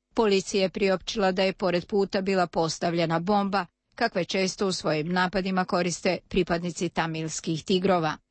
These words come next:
Talijanski premijer Romano Prodi obećao je da će vojska u idućih sto dvadeset dana sudjelovati u kampanji čišćenja Napulja od otpada.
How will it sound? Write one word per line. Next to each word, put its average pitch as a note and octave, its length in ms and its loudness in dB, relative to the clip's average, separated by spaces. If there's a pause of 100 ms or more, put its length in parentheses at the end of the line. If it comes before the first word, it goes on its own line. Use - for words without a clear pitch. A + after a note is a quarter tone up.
Talijanski E3 540 0
premijer G3 380 2
Romano F#3+ 360 2
Prodi F#3+ 460 2
obećao F#3 480 0
je F3+ 80 2
da F#3 120 2
će G3+ 120 -4
vojska F#3 400 2
u F#3 100 4
idućih F#3 440 0
sto F3+ 240 0
dvadeset E3+ 500 0
dana F3+ 300 0
sudjelovati F3+ 960 0
u G3+ 120 0
kampanji E3+ 560 -2
čišćenja E3+ 560 -2
Napulja E3+ 580 0
od E3 200 0
otpada. F3+ 460 0